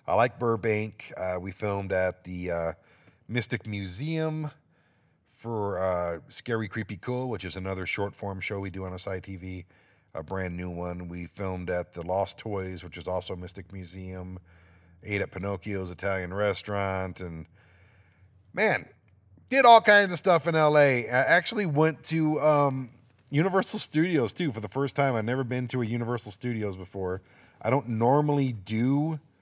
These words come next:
uh, touristy type things like that. I, I just, it's not really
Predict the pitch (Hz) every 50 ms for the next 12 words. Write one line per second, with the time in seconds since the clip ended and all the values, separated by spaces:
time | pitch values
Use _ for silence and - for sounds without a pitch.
0 | _ _ _ _ _ _ _ _ - - 101 107 104 98 95 95 85 69 _ _
1 | _ _ _ _ _ _ _ _ _ _ _ _ - - 131 135 135 135 - -
2 | 139 131 - 135 135 135 131 - 147 139 135 131 139 143 139 - - 143 139 123
3 | 113 113 110 - 107 107 110 107 - - _ _ _ _ _ _ _ _ - -
4 | - 113 110 90 104 110 110 104 87